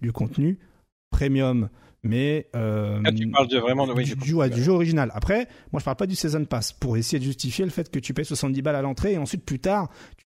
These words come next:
Speaker 1: payes tes season pass à trente balles. Donc, est-ce que c'est suffisant, soixante-dix
Speaker 2: En fait,
Speaker 1: balles, pour avoir ça ?
Speaker 2: en fait, j'ai envie de dire oui, parce que pour le coup, Street Fighter six, je pense que t'as,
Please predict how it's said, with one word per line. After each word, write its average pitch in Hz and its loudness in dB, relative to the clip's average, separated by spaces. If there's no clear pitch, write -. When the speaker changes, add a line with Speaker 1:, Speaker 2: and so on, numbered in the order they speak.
Speaker 1:
payes 175 0
tes 151 -2
season 131 0
pass - -4
à 156 -2
trente 139 -2
balles. 110 -2
Donc, 131 -2
est-ce 180 -2
que 226 2
c'est 214 0
suffisant, 175 0
soixante-dix 180 2
Speaker 2:
En 214 10
fait, - 2
Speaker 1:
balles, 190 4
pour 156 0
avoir 135 0
ça ? 123 -4
Speaker 2:
en - 0
fait, 175 6
j'ai 143 6
envie 139 4
de 143 -8
dire 135 4
oui, 170 -2
parce - 0
que - -8
pour 127 -2
le 127 0
coup, - -8
Street - -12
Fighter 127 -2
six, - -6
je - -8
pense 143 -8
que - -6
t'as, 107 2